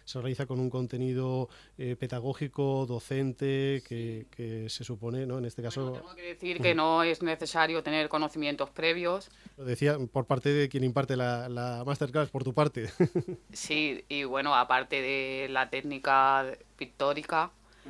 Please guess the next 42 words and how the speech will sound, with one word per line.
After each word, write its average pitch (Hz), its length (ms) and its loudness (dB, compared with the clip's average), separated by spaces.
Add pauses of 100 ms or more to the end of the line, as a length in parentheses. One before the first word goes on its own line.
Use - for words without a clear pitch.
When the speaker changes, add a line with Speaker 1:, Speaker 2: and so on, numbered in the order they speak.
(140)
Speaker 2:
también 135 360 4
vamos 131 180 0
a 143 60 -2
aprender 135 500 -2
un 135 80 -8
poquito 131 400 -2
de 135 220 -2
historia 131 420 0
relacionada 127 640 2
con 127 140 -4
el 123 120 -8
tema 127 300 -2
de 120 240 -4
las 123 160 -4
Meninas 123 400 -6
de 123 80 -8
Velázquez. 127 440 -6 (1400)
Speaker 1:
Pues 135 580 -2
en 135 160 0
este 151 240 0
caso 175 180 0
todavía 147 280 2
está 170 120 0
el 147 80 2
plazo 151 420 0
abierto 143 520 -2
porque 127 320 -4
finaliza 127 400 -2
mañana, 139 380 0 (180)
el 123 100 -8
dos 135 140 -4
de 139 80 -2
junio. 110 340 -4 (540)
Speaker 2:
Mañana 156 760 8
para 143 260 8
poder 139 220 4
el 151 120 2
viernes 143 340 -2
hacer 147 260 -2
las 139 200 0
últimas 147 340 0
compras, 160 540 0